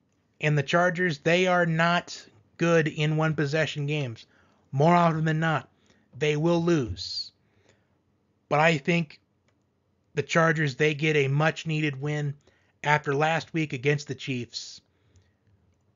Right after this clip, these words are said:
where Justin Herbert did not have the best game by any means.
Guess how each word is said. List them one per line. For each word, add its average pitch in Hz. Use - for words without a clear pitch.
where 139
Justin 160
Herbert 156
did 135
not 160
have 160
the 143
best 143
game 131
by 147
any 143
means. 123